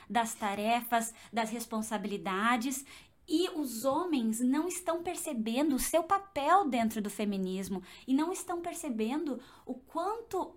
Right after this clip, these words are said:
o feminismo também é benéfico pra eles como homens, tu entende? Então, essa questão de salários, ah, eu acho que envolve muito essa, é, isso, sabe? De tu não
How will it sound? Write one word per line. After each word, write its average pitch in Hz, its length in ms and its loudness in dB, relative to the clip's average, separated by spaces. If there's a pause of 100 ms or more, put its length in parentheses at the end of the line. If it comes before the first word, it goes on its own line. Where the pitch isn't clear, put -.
o 285 80 -8
feminismo 294 720 2
também 359 840 -2
é 311 100 -4
benéfico 311 880 0
pra 466 140 4 (240)
eles 403 240 2
como 254 340 4
homens, 196 600 2 (280)
tu - 80 -2
entende? 226 480 2 (220)
Então, 247 420 -2 (160)
essa 254 300 -6
questão 254 580 -2 (540)
de 226 220 -6
salários, 220 960 2 (340)
ah, 220 460 0
eu 226 160 -2
acho 233 220 0
que 294 80 -2
envolve 254 340 4
muito 262 360 0
essa, 320 280 0
é, 196 200 -8 (140)
isso, 277 380 0
sabe? 196 400 -2
De 208 140 -6
tu 262 180 -4
não 277 320 4